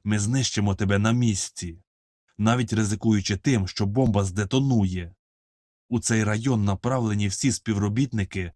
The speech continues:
Служби безпеки, які були в наявності.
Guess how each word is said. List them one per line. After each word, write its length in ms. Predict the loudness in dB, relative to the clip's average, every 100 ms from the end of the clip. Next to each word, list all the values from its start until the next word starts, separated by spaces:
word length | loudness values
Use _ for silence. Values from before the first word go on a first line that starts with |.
| -14
Служби 460 | -4 -2 0 0
безпеки, 760 | 0 -2 -4 -2 -2 -4 -10 -12 -16 -6
які 300 | -4 -2 0
були 240 | 2 2
в 100 | 2
наявності. 920 | 0 0 2 2 2 -2 -6 -12 -14